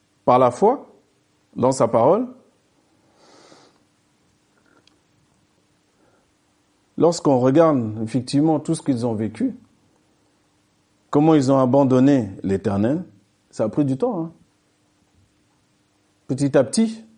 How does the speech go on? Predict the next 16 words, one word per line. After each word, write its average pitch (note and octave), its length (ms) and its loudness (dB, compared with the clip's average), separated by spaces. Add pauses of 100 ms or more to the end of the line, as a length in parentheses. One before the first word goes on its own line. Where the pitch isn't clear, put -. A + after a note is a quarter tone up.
(440)
des A2+ 80 -4
superstitions C#3 680 -2
se E3 120 -4
sont C3 160 -4
installées. C3 440 -2 (920)
Des A2+ 120 -2
mariages D3+ 480 4
avec C3+ 180 4
des A#2 180 0
étrangères A#2+ 500 0
se B2 120 -6
sont A2+ 160 -8
installés. A2+ 440 -4 (3750)
Nous, C#3 120 4
chrétiens, C#3 340 0
aujourd'hui, B2+ 640 0